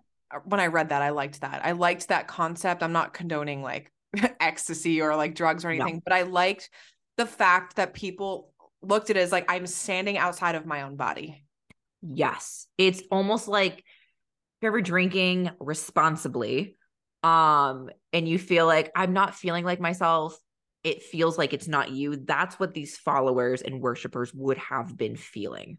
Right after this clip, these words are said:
Speaker 1: Mm-hmm.
Speaker 2: And this state could also be reached through dance and song, which are major elements in the Dionysian mysteries. An additional element of these rituals was that of catharsis,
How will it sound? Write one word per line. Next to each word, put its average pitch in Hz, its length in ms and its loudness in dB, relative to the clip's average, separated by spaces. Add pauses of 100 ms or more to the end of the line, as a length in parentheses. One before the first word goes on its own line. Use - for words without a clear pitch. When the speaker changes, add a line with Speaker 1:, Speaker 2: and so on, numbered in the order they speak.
Speaker 1:
Mm-hmm. 170 460 -4 (680)
Speaker 2:
And 202 380 6
this - 200 2
state 185 340 2
could 208 200 -2
also 190 320 2
be 185 140 -4
reached 123 340 -8
through 175 140 0
dance 143 500 0
and 156 140 -2
song, 208 640 4 (160)
which 170 280 -2
are 160 120 -2
major 175 440 0
elements 135 460 -2
in 151 160 -6
the 143 80 -2
Dionysian 123 640 -2
mysteries. - 560 -8 (640)
An 202 140 4
additional 247 560 4
element 180 420 4
of 151 140 0
these 147 220 -6
rituals 233 480 -2
was 185 380 0
that 160 360 2
of 156 240 -4
catharsis, 180 1200 -2